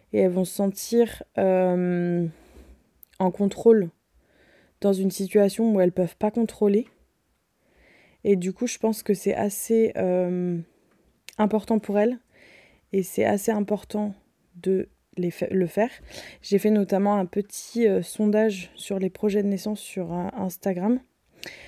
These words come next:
Alors, je, j'ai plus le résultat en tête, mais je sais que sur toutes celles qui ont répondu, il y a, il y a juste un résultat que j'ai gardé. Euh, toutes celles qui avaient fait un projet de naissance, quatre-vingts pour cent de leur projet de naissance ne s'est pas du tout passé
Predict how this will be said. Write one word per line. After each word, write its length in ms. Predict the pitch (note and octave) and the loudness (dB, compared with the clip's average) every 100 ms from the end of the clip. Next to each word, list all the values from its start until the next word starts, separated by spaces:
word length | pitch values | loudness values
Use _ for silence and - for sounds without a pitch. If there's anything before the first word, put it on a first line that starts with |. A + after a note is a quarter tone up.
| - - | -20 -12
Alors, 280 | - G3 F#3 | -2 0 2
je, 240 | F3 F#3+ F#3+ | 0 2 4
j'ai 180 | F3+ | 2
plus 300 | F#3+ - A#3+ | -2 -2 -2
le 280 | A3+ G#3 G3 | 4 6 6
résultat 420 | F#3 G3+ G#3 G3+ | 2 0 -2 -2
en 120 | G#3 F#3+ | -2 -2
tête, 420 | - A#3 - G3 E3+ _ _ _ _ _ _ _ _ _ - - | -2 -2 -4 -8 -8 _ _ _ _ _ _ _ _ _ -20 -2
mais 100 | G3 | 0
je 120 | F3+ | 2
sais 140 | G3 A#3 | 2 0
que 60 | |
sur 180 | - F#3+ | -2 -10
toutes 180 | - - | -10 0
celles 140 | A#3+ | 0
qui 80 | A3 | 2
ont 60 | G3+ | -2
répondu, 580 | G3 A3 A3 G3+ G#3 - - _ _ _ - | 0 0 2 0 -2 -6 -16 _ _ _ -4
il 80 | G3 | 2
y 40 | |
a, 80 | F3+ | 4
il 60 | |
y 40 | F#3 | 4
a 40 | |
juste 200 | F#3 G#3 | 4 0
un 60 | G#3 | 0
résultat 360 | G3 F#3+ G#3 | 0 0 -2
que 60 | G3+ | 0
j'ai 120 | G3 | 0
gardé. 380 | F#3 F#3 G3 B3+ _ - - - - - F#3+ E3+ - G3+ | 0 0 -2 -6 _ -20 -20 -20 -18 -20 -20 -20 -4 2
Euh, 960 | F#3+ F#3 F#3 F3+ F#3 F#2+ F#3+ F#3+ F#3+ - _ _ - - _ _ _ _ | 6 8 8 6 2 -2 -2 -2 -4 -8 _ _ -20 -20 _ _ _ _
toutes 180 | - A#3 | -8 -2
celles 180 | - A#3 | 4 4
qui 100 | A3 | 4
avaient 120 | G3 | 2
fait 100 | F#3 | 4
un 80 | A#3 | 2
projet 280 | - G#3+ G#3+ | 2 2 4
de 40 | |
naissance, 640 | G3+ F#3 G3+ A3+ - - _ _ _ _ _ _ _ _ _ - - | 2 0 -4 -6 -8 -16 _ _ _ _ _ _ _ _ _ -10 0
quatre-vingts 340 | A3 - A3+ | 0 0 -2
pour 180 | G3+ G3 | -2 -2
cent 200 | A3+ G#3 | -2 -2
de 140 | F#3+ | 0
leur 120 | F#3+ - | -2 0
projet 280 | - G3+ | 0 2
de 40 | G3+ | 2
naissance 360 | G3 A#3+ A#3 | 0 -2 -4
ne 80 | G3 | -4
s'est 160 | F3 F#3 | -2 0
pas 80 | G3+ | 0
du 180 | G3 | -2
tout 140 | G3+ A#3 | -8 -10
passé 420 | - G#3 - A3 | -2 -2 -2 -6